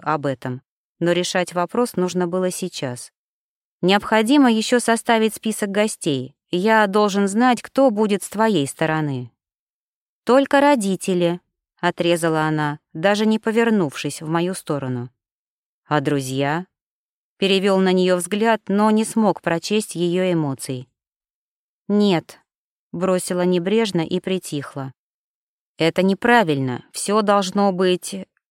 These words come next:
начал я, зная, что опять хожу по краю. «Правдоподобно?»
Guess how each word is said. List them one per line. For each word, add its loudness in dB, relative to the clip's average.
начал 0
я, 0
зная, 0
что -2
опять -2
хожу -2
по -2
краю. -8
«Правдоподобно?» 2